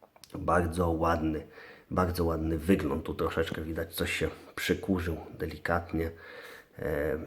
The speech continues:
ale naprawdę stan idealny, stan idealny, stan tego wzmacniacza, który posiadam, on, kupiłem go używanego, e, od brata go zakupiłem, odkupiłem. E, stan oceniam na dziesięć na dziesięć, taki stan, stan, powiedzmy, sklepowy.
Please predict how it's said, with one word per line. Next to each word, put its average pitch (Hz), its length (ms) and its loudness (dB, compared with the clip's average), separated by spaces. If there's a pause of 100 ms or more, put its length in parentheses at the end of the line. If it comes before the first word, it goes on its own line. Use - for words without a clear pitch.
(180)
ale 87 300 2
naprawdę 82 480 2
stan 113 400 10
idealny, 98 500 10
stan 98 260 6
idealny, 98 440 8
stan 101 340 8
tego 95 220 6
wzmacniacza, 92 600 2
który 85 260 -2
posiadam, 95 460 6
on, 90 100 -2
kupiłem 90 320 4
go 87 100 2
używanego, 90 680 6 (540)
e, 87 580 4
od 87 140 2
brata 101 400 8
go 80 160 -2
zakupiłem, 95 580 0
odkupiłem. 101 560 6
E, 90 40 -6 (840)
stan 90 460 2
oceniam 82 520 -4
na 78 240 -4
dziesięć 85 460 2
na 78 180 -2 (340)
dziesięć, 87 440 -4
taki 87 200 -10
stan, 82 300 -2 (180)
stan, 85 280 2
powiedzmy, 82 420 -2 (480)
sklepowy. - 640 6